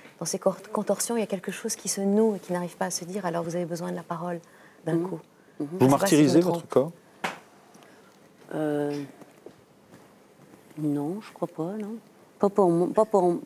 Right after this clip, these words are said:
Speaker 2: pas pour moi, non.
Speaker 3: Jacques Lassalle.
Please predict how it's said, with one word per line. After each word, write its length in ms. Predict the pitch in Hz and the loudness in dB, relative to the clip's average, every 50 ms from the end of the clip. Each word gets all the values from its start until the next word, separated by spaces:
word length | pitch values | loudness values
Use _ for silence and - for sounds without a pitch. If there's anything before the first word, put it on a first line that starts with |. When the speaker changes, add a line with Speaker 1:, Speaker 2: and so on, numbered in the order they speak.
| - | -2
Speaker 2:
pas 100 | - 202 | -2 -2
pour 220 | 190 - 180 170 160 | 0 0 0 2 2
moi, 220 | 151 147 151 170 | 2 2 0 -2
non. 140 | 180 180 175 175 - _ _ _ _ _ _ _ _ _ _ _ - _ _ _ - - - - - - _ _ _ _ _ _ _ _ _ _ _ _ _ _ _ _ | -4 -6 -8 -12 -16 _ _ _ _ _ _ _ _ _ _ _ -20 _ _ _ -20 -20 -20 -20 -20 -20 _ _ _ _ _ _ _ _ _ _ _ _ _ _ _ _
Speaker 3:
Jacques 180 | - 117 110 - | -2 0 4 4
Lassalle. 380 | 113 - - - 101 104 107 | 2 2 4 0 0 0 0